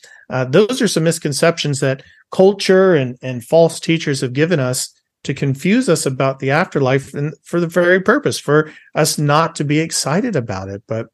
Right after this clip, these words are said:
when you read what the Bible has to say about the eternal state,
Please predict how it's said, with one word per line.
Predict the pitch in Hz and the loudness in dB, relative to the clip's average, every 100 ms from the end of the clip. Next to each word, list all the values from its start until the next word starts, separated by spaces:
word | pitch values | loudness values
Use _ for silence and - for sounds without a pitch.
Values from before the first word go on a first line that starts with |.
| _ _ _ _ | _ _ _ _
when | 147 160 | -2 0
you | 151 | 2
read | 165 220 220 | 2 2 0
what | 190 | -2
the | 131 | 0
Bible | 139 165 143 | 2 2 2
has | 143 139 | 2 -2
to | 139 | -4
say | - 147 | -2 0
about | 139 135 | 0 -2
the | 127 | -4
eternal | 120 - 165 226 | -6 -2 0 0
state, | 196 - 110 107 | -4 -6 -6 -8